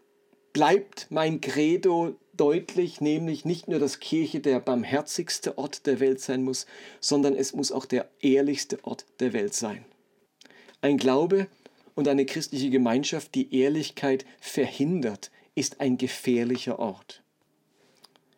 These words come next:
Als Kirche und als Glaubensgemeinschaft sollten wir das Motto haben, alle Fragen erlaubt. Unsere Theologie und unsere Überzeugungen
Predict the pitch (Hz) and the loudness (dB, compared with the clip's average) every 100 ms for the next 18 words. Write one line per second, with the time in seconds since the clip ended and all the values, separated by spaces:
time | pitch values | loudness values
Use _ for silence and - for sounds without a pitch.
0 | _ _ _ _ _ _ _ _ _ - | _ _ _ _ _ _ _ _ _ -2
1 | 131 - - 160 170 170 180 185 127 120 | 0 0 0 2 2 2 0 0 0 0
2 | 110 - 123 117 135 131 139 131 127 127 | -2 -4 0 2 2 0 0 2 2 0
3 | 120 - - - - - 143 135 139 131 | -4 -8 -20 -20 -10 0 2 2 2 0
4 | 113 120 127 135 117 120 117 117 - _ | 2 2 0 -2 -2 -2 0 -2 -4 _
5 | _ - 127 139 143 143 _ - - 113 | _ 0 2 2 0 -4 _ -12 -4 -2
6 | 110 110 113 - _ - 113 107 98 95 | -2 -2 -6 -8 _ -6 -2 -2 -4 -6
7 | - - - _ _ _ _ _ _ _ | -14 -18 -18 _ _ _ _ _ _ _
8 | _ 143 143 135 135 - 127 120 113 127 | _ 0 0 2 0 2 2 2 0 -2
9 | 156 - _ _ _ - 123 127 - 117 | -2 -6 _ _ _ -6 -2 0 -2 -4
10 | 117 - 123 123 139 123 117 | -6 -2 2 2 2 0 -2